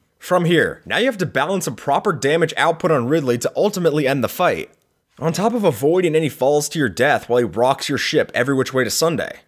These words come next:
and do every single bit here under the pressure of the time limit. It's intense, and it really does add a satisfying blend between the boss and your environment, forcing the player to consistently keep on their toes. That concept in particular is pretty great,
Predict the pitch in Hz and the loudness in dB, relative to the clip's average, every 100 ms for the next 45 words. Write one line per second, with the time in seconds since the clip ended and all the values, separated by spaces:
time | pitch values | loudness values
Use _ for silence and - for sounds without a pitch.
0 | - 196 208 240 - 151 175 202 - 202 | -2 0 2 0 -2 -4 0 0 0 2
1 | 175 120 180 123 123 131 139 151 107 - | 2 2 0 0 0 2 2 0 -2 -2
2 | 165 - 113 104 151 185 92 - - _ | -2 0 -4 -4 -2 -2 -4 -10 -16 _
3 | - 170 214 294 - 196 214 - - 123 | -2 0 4 2 2 2 0 -2 -4 0
4 | 220 127 123 220 233 190 190 147 180 - | 0 0 -2 0 0 0 0 0 0 -2
5 | - 156 160 170 165 160 110 135 139 113 | 0 0 0 -2 0 0 0 0 0 -2
6 | 120 160 135 95 135 156 165 143 147 139 | -4 -4 -4 0 0 0 -2 -4 -2 -2
7 | 107 160 117 62 - _ _ _ 151 170 | 0 0 -2 -6 -16 _ _ _ 0 2
8 | 208 175 - 180 151 139 110 180 180 175 | 2 0 2 2 2 -2 -4 -4 -2 -2
9 | 160 - 127 143 135 117 117 139 107 - | -4 -4 -2 0 0 0 2 2 0 -6
10 | - _ - 139 - 320 311 294 226 147 | -14 _ -4 -2 0 0 2 0 0 0
11 | - - 240 254 190 - - 226 143 151 | -2 0 0 0 0 -4 -2 0 0 0
12 | 120 - | 0 -2